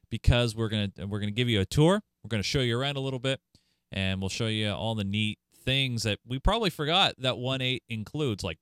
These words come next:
banners and new textures and new blocks and just, just everything that is so cool,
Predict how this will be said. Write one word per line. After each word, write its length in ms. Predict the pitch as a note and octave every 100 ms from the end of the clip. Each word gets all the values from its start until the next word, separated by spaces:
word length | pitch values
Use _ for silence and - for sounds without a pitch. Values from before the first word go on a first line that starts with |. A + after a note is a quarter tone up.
| -
banners 640 | G2+ B2 B2+ B2 B2 A2+
and 120 | E2
new 220 | F2 E2+
textures 960 | - - C3+ - - C3 B2+ B2 A#2+ A2
and 180 | G#2+ G2
new 200 | G#2+ G2+ -
blocks 720 | B2 E3+ D#3+ D#3 C#3 - -
and 160 | B2+ A#2
just, 400 | B2+ A#2+ - _ _ _ _ _ -
just 160 | B2
everything 360 | B2+ C#3 C3+ B2
that 120 | G#2
is 160 | F#2+ -
so 300 | - G#2+ G#2
cool, 420 | - G2 D#2+